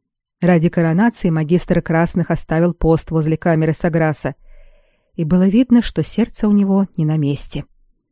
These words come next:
Боевик то и дело вглядывался туда, где уже сидел на гнедом жеребце принц.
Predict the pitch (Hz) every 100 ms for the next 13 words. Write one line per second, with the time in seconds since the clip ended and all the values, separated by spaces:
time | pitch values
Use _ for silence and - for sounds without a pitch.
0 | _ _ - 165 170 165 170 - 170 160
1 | 165 160 151 170 151 156 156 170 170 160
2 | 175 165 _ _ _ _ _ - 240 269
3 | 214 - 156 196 202 147 156 143 175 151
4 | 156 151 - - 160 - 156 131 -